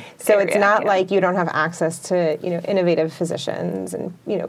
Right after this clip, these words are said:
Speaker 1: people in the business who
Speaker 2: Exactly.
Speaker 1: are, you know, moving the industry forward. Um,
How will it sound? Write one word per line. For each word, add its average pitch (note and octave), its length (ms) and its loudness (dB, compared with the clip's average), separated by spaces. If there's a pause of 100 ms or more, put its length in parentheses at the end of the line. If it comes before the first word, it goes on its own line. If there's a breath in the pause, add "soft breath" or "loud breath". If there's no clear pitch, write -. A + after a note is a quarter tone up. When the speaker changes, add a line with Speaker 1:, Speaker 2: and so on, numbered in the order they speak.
(100)
Speaker 1:
people F3+ 280 -2
in F3 60 2
the E3+ 80 0
business D#3+ 400 -2
who D#3 160 2
Speaker 2:
Exactly. - 460 -2
Speaker 1:
are, - 100 -6
you - 80 -14
know, - 200 -8
moving F#3 680 2
the F#3 200 0
industry F3 340 -2
forward. D#3+ 440 0 (380 loud breath)
Um, F3+ 560 2